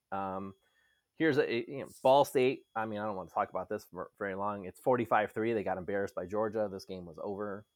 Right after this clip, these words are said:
um, in the second quarter. It was zero zero in the first quarter. Then Georgia just scored thirty-one unanswered points in the second, so game was over then. Uh, Central Michigan, New Hampshire. I do wanna, yeah, mention this quick, too.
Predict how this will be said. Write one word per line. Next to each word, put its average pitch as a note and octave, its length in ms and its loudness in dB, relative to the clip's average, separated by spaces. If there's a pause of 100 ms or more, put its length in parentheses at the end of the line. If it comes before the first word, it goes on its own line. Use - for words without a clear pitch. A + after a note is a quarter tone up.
(260)
um, E2 220 -12 (100)
in F2 100 -16
the D2 140 -14 (260)
second - 280 -10
quarter. C#3 280 2
It - 80 -2
was G2 100 -4
zero G#3 200 4
zero F3 160 2
in - 60 0
the - 40 -8
first D3+ 220 -4
quarter. - 420 -8
Then A2 320 -4
Georgia G#2+ 300 0
just F#2 160 -8
scored F#2 240 -2
thirty-one F#2 300 -4
unanswered F2 340 -10
points F#2+ 400 -14 (160)
in F2+ 80 -12
the D#2 40 -12
second, D2+ 340 -6
so E2 260 -12 (320)
game F2+ 160 -6
was F2+ 80 -6
over F#2 200 -6
then. F2 240 -10 (680)
Uh, B2+ 240 6
Central G#3 320 4
Michigan, E3+ 320 0
New C#3 100 0
Hampshire. D#3+ 300 0
I G#2 40 -2
do D#3+ 160 2
wanna, C#3+ 200 2
yeah, C3+ 160 0
mention A#2 260 -4
this C3+ 160 -2
quick, - 260 -6
too. G2+ 200 0